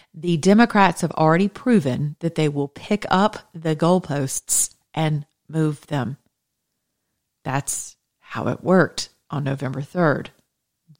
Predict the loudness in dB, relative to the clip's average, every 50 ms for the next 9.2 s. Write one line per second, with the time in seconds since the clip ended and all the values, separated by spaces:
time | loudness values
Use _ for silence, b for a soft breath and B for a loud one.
0 | _ -4 -2 0 0 2 2 2 2 2 2 2 2 2 0 0 0 0 2 2
1 | 4 4 4 4 4 4 6 6 6 6 4 2 0 -4 -8 -12 -8 -4 0 0
2 | 0 0 -2 -6 -10 -8 -6 -6 -4 -4 -4 -6 -8 -10 -14 -16 _ _ _ _
3 | _ _ _ _ _ -12 -6 -2 2 4 4 4 4 4 2 4 4 4 4 4
4 | 2 -2 -8 -14 b b b b b b b b b -6 -2 2 2 2 2 4
5 | 2 2 2 4 2 2 2 2 2 0 -2 -4 -6 -2 0 2 2 2 2 2
6 | 2 2 2 2 2 2 2 2 0 0 2 2 4 4 2 2 0 -4 -4 -4
7 | -4 -4 -6 -8 -10 -14 -14 _ _ _ _ _ _ _ _ _ _ _ _ _
8 | _ -12 -6 -2 -2 -2 0 0 0 2 4 4 4 6 6 6 4 4 2 0
9 | -2 -4 -6 -6